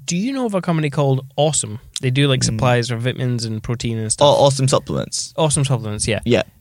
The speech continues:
Speaker 1: Uh, and the
Speaker 2: Ben
Speaker 1: guy's name
Speaker 2: Coomers.
Speaker 1: Yeah. His, his Facebook advertisements are tracking me. <laughs>
Speaker 2: <laughs>
Speaker 1: Like, I used to, uh, uh, I think one of my favorite is, um, the fact that he's integrated,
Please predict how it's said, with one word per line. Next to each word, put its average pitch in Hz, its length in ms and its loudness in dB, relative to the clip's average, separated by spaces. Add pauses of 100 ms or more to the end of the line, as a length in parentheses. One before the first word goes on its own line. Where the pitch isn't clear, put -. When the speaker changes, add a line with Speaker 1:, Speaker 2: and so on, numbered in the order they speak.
(120)
Speaker 1:
Uh, 117 480 0 (100)
and 131 140 -4
the 117 40 -8
Speaker 2:
Ben 113 200 2
Speaker 1:
guy's 120 120 0
name 120 100 2
Speaker 2:
Coomers. - 280 -4 (220)
Speaker 1:
Yeah. 220 280 2 (540)
His, - 440 -2
his 180 220 4
Facebook 160 480 -2
advertisements 113 640 -2 (100)
are 104 60 -12
tracking 160 580 2
me. 131 400 4
<laughs> - 60 -12 (340)
Speaker 2:
<laughs> 139 420 4
Speaker 1:
Like, 156 260 4
I 143 140 0
used 170 180 4
to, 135 100 0 (320)
uh, 175 300 0 (140)
uh, 151 500 6
I 143 80 2
think 175 180 0
one 156 120 4
of 151 60 2
my 139 100 6
favorite 131 540 2
is, 123 360 2
um, 117 600 0 (140)
the 131 100 -2
fact 139 180 2
that 135 60 0
he's 143 240 2
integrated, 139 840 2